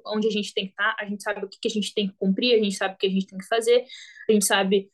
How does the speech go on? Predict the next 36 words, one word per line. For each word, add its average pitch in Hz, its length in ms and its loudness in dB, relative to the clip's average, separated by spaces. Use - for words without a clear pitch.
o 220 100 -2
que 247 140 -6
que 254 80 2
a 240 40 4
gente 214 220 0
tá 226 100 -2
recebendo 233 800 4
por 208 160 0
isso, 247 340 0
o 226 60 -8
que - 140 -18
que 240 80 2
a 220 60 4
gente 214 280 0
não 240 260 4
vai - 140 0
receber 214 480 2
por 208 120 -2
isso. 247 320 -4
E 339 80 2
no 349 100 2
Brasil 330 280 4
fica 320 220 -4
tudo 311 200 -2
muito 320 500 -2
aberto, 311 540 -2
sabe? 226 380 -2
As - 180 -8
coisas 247 220 0
acontecem 254 600 -8
desde 311 360 0
um 349 100 2
bicho, 285 380 0
por 214 140 0
exemplo. 208 360 -2
É, 190 400 -4